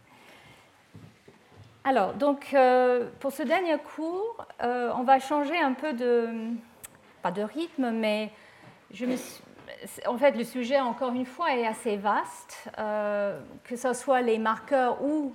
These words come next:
les thérapies épigénétiques. Et donc, euh, j'ai, je fais encore des choix par rapport à ce que je vais vous présenter, euh, surtout parce que je pense que Christiane Hélène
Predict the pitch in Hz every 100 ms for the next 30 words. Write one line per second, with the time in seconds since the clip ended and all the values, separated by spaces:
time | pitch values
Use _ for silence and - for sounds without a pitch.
0 | - 220 214 220 214 - 233 220 202 202
1 | 202 - 285 - - - - - - -
2 | 233 240 285 277 277 233 226 214 - -
3 | - 220 240 233 233 233 233 294 269 240
4 | 277 233 - - 247 269 - - - 226
5 | 226 233 240 233 220 - 233 226 220 226
6 | 214 - 202 196 196 214 220 285 - -
7 | - - - - 220 220 214 208 208 208
8 | 208 - - _ - - 180 220 269 262
9 | 302 311 247 240 254 233 240 247 262 269
10 | 233 220 220 247 - 226 233 226 247 277